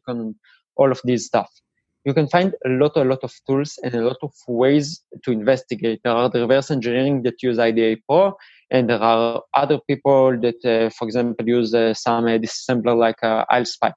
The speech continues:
So it depends by the attack. And in the league, we saw so many types of attack, different type of attacks. We see actually all of them. And this is for the first time you can see all different types of attacks and all different type of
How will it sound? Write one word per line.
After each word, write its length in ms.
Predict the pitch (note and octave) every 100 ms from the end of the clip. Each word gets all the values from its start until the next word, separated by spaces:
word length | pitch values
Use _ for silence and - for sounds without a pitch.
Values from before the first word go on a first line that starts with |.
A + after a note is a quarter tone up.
| _ _ _ _ _ _ -
So 220 | - D#3
it 100 | C#3
depends 560 | D3+ - F3 G#3 G#3 -
by 200 | C3+ C#3
the 140 | B2+
attack. 400 | B2 A#2+ C3+ G#2+ - _ -
And 220 | C3 C3 -
in 260 | D#3 G#3+
the 100 | F3+
league, 360 | D3 D3+ A#2+ A#2 - _ _ -
we 80 | C3
saw 340 | - - C#3+
so 380 | C#3 - E3+ F3
many 320 | G#3 G3 F3+ -
types 380 | D#3 D3+ D3+
of 120 | D#3 -
attack, 340 | - - C3 - A#2+
different 400 | G3 G#3 E3+ C#3
type 200 | D3+ C#3+
of 100 | -
attacks. 440 | - E3 A2 -
We 80 | C3+
see 560 | A#2+ - - D3 D3 - _
actually 400 | C#3 - D#3+ D3+ -
all 180 | E3 F#3+
of 140 | F#3+ -
them. 240 | C3 G#2+ - _ - _
And 460 | - C3+ C3 C3 B2
this 160 | D#3+
is 240 | D#3+ D#3 - -
for 100 | D3
the 80 |
first 420 | B2+ - E3 E3 -
time 440 | D#3 D3 D3+ D3+
you 100 | C#3+
can 180 | B2+ B2+
see 540 | A2 - C#3 C3+ C3+ B2+ - _
all 320 | C3 B2+ C3+
different 380 | C3 C3+ - B2
types 340 | C#3 B2+ B2 C#3+
of 140 | C3
attacks 400 | - B2 G#2+ -
and 100 | B2+
all 120 | C3
different 280 | C3+ C3 C3
type 180 | B2 B2
of 100 | C3